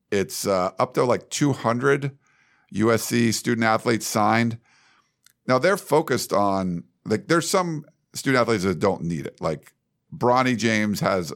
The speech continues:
you know, he can get his own deals. Uh, he has seven million Instagram followers. Caleb Williams can, can do his own thing. Doesn't have many Instagram followers, but he has, um, you know, there's, there's a huge reach and, and a lot of that stuff. But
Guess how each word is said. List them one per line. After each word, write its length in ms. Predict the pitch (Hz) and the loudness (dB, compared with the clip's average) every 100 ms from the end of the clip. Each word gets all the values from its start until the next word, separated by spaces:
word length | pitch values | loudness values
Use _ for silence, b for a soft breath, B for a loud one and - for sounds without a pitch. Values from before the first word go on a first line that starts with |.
| - | -4
you 100 | 92 | -2
know, 40 | |
he 160 | 98 147 | 0 0
can 140 | 120 | 0
get 220 | 117 113 | 2 2
his 200 | 104 98 | 0 0
own 480 | 101 95 90 82 73 _ - | 0 0 -2 -4 -10 _ -10
deals. 480 | 98 76 - - - - | -6 -6 -8 -12 -12 -6
Uh, 260 | 85 82 | -4 -2
he 100 | 87 | 0
has 120 | 107 | 0
seven 520 | - 113 107 101 92 - | 0 -2 0 -2 -4 -6
million 380 | 101 101 98 92 | -2 0 0 -2
Instagram 360 | 90 95 92 | -4 -4 -4
followers. 460 | 87 85 85 82 78 B B B B B _ | -2 0 0 -2 -6 B B B B B _
Caleb 240 | 135 143 | 0 2
Williams 560 | 117 120 117 113 98 - - | 4 4 4 2 -2 -6 -2
can, 300 | 95 85 - | -2 -2 -6
can 140 | - 92 | -4 -2
do 120 | 101 | 0
his 100 | 90 | 0
own 120 | 85 | -2
thing. 180 | 78 82 | -2 -2
Doesn't 200 | 135 147 | 0 2
have 120 | 135 | 2
many 380 | 123 120 110 95 - | 2 2 2 -2 -2
Instagram 360 | 127 120 107 82 | -4 -2 -2 0
followers, 360 | 85 85 87 | 0 0 -2
but 160 | - 87 | -2 -2
he 120 | 90 | 2
has, 400 | 92 90 87 80 | 2 0 -2 -4
um, 400 | 87 80 73 73 - b b b b b b b b _ - | -4 -4 -6 -10 -14 b b b b b b b b _ -4
you 80 | 110 | -2
know, 100 | 76 | 0
there's, 240 | 87 - | -2 -4
there's 240 | 95 90 | -6 -4
a 40 | 95 | -2
huge 260 | 139 135 | 0 0
reach 380 | 87 104 101 90 | 2 0 0 0
and, 180 | 92 85 | -4 -4
and 120 | - 85 | -4 -2
a 40 | |
lot 200 | 85 82 | -2 0
of 40 | |
that 120 | 80 76 | -2 -2
stuff. 220 | 85 - | -6 -2
But 220 | 104 92 | -2 -4